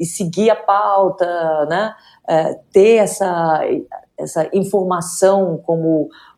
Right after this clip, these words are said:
uma, uma meta mesmo pra você atingir, mas você tem que estar aberto também pro jogo, né? Às vezes a conversa pode ir por um outro caminho e ser igualmente interessante, você não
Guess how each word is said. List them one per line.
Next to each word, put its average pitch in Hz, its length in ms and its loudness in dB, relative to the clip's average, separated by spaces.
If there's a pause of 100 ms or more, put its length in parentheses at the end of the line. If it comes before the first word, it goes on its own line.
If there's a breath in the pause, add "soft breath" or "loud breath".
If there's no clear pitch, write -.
uma, 156 640 -6 (1000 loud breath)
uma 160 180 -4
meta 175 480 4
mesmo 156 280 2
pra 147 100 -6
você 151 240 -2
atingir, 156 640 -2 (240 loud breath)
mas 262 560 2
você 294 240 0
tem 330 160 -4
que - 140 -6
estar 392 300 0
aberto 294 440 2
também 196 240 -2
pro 180 160 -2
jogo, 143 420 0
né? 175 280 -4
Às 165 160 -6
vezes 220 520 -2 (280)
a - 100 -2
conversa 285 440 0
pode 311 180 0
ir 311 60 -4
por 269 120 -8
um 269 40 -6
outro 294 180 -6
caminho 277 460 -4
e 254 40 0
ser 208 360 0
igualmente 190 480 -2
interessante, 175 800 -4
você 160 500 -2 (560 soft breath)
não 156 800 -2